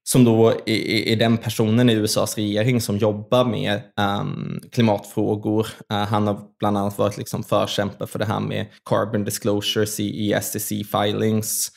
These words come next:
Och det var liksom just en av de grejerna vi, eh, pratade om i, i vårt möte och som, eh, jag pushade för,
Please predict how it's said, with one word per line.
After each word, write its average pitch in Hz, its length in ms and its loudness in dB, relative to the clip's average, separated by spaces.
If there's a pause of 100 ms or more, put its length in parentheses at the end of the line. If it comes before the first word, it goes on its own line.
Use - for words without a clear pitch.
(280)
Och 113 60 2
det 113 40 4
var 131 120 4
liksom 110 260 0
just 110 300 -2
en 117 240 0
av 107 100 -2
de 107 200 -2
grejerna 107 420 -2
vi, 101 420 -2 (360)
eh, 101 100 0
pratade 120 520 0
om 104 220 2
i, 104 200 -4
i 104 120 -2
vårt 101 320 -4
möte 107 480 0
och 98 160 0
som, 98 200 -2 (460)
eh, 101 60 -2
jag 104 320 2
pushade - 500 0
för, - 400 -2